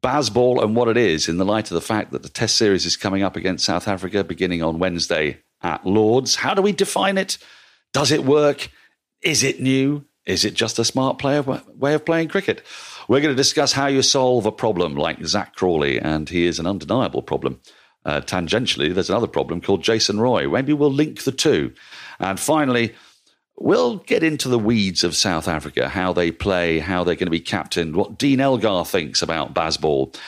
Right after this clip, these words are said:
So, Rory, let's start firstly with this horrific term that Brendan McCullum hates,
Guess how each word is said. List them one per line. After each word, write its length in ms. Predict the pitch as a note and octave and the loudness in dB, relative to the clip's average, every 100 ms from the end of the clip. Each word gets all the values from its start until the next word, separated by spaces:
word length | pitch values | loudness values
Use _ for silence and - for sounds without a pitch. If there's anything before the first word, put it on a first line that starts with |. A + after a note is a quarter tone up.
| - - | -16 -10
So, 280 | - D#3 D#3+ - - _ _ _ | -2 0 0 -4 -14 _ _ _
Rory, 320 | F3 F#3+ F#3 | 0 2 2
let's 220 | G3+ - | 0 0
start 440 | - D3 A#2 F2 - | 0 0 0 -2 -2
firstly 460 | G#2 F#2 F2 E2 | 2 2 2 0
with 480 | D#2+ F2 E2+ C#2+ - _ _ - | 0 2 0 -2 -14 _ _ -2
this 200 | F#2 - | 0 0
horrific 480 | G2 G2+ - - - | 2 0 0 -4 -4
term 460 | F#2+ D2 C2+ B1+ | -2 0 -2 -4
that 320 | C#2 B1 - | -4 -4 -6
Brendan 340 | - F#2 E2 D#2 | -2 -2 0 -4
McCullum 320 | - E2+ D2 | -2 -2 -2
hates, 500 | F#2 F2+ - - - | -2 -4 -2 -2 -4